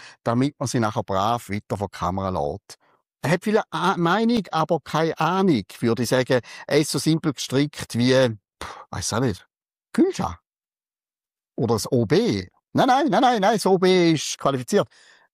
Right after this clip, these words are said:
Er hat so viel Ahnung wie Gülscha. Wir gehen zu der Leserpost.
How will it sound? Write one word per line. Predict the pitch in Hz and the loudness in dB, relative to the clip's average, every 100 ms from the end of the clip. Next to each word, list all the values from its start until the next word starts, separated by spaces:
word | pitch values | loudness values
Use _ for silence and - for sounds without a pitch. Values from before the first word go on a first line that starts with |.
| - | -4
Er | 107 | -2
hat | 123 | -2
so | 98 | -2
viel | 98 | -2
Ahnung | 87 101 | 0 -2
wie | 95 | -6
Gülscha. | - 87 87 90 - _ - - - | -6 -6 -6 -6 -10 _ -20 -20 -6
Wir | 127 | 0
gehen | 147 165 | 2 2
zu | 147 | 0
der | |
Leserpost. | 127 139 135 87 85 - - | 0 0 -4 -6 -6 -12 -20